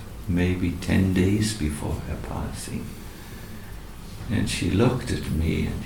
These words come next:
he, she was already in the deathbed and very exhausted. She closed her eyes.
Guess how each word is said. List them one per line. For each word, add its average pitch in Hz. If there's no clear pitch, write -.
he, -
she -
was 78
already 80
in 76
the 73
deathbed 104
and 78
very 110
exhausted. -
She -
closed 92
her 92
eyes. -